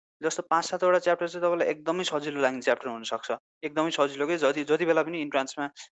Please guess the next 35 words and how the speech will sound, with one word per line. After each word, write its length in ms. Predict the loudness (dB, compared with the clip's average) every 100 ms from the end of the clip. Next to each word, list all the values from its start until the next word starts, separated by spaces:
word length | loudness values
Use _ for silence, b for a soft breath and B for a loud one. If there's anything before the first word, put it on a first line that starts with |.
| _
ज-, 180 | -20 -20 -18
अहिले 320 | -10 -4 -4 -2
दिएको 280 | 0 0
मक 240 | 0 -2 -2
टेस्टहरूमा 400 | -4 0 0 0
जहिले 280 | 0 2 2
मिलाउने 340 | 2 2 2
खालका 240 | 0 0 0
च्याप्टर 280 | 0 0 0
होलान्, 240 | 2 0 -4 _ _ 2
त्यसलाई 200 | 4 4
लिस्ट 260 | 0 0
आउट 140 | 0 2
गर्नुहोस्। 360 | -2 -4 -12 -14 B B -8
अनि 200 | -8 -10 _ _ _
आदि 200 | 2 4
आदि 160 | 4 2
कहिले 280 | 2 2 2
मिल्ने, 300 | -4 -4 0
कहिले 280 | 2 2 0
नमिल्ने 380 | -2 -4 -2
होलान्, 280 | 0 -2 -4
त्यसलाई 280 | -2 2 2
लिस्ट 240 | 2 0
आउट 160 | 0 2
गर्नुहोस्। 300 | 0 0 -6
अनि 140 | -6
एघारको 500 | 2 4 6 4 4
है, 140 | 0 0 _ _ _
अनि 100 | -8
एघारको 380 | -2 2 2 0
मिल्दै 360 | -4 -2 0 0
नमिल्ने 340 | 0 0 -2
च्याप्टर 280 | 0 0 0
होलान्, 260 | -2 -2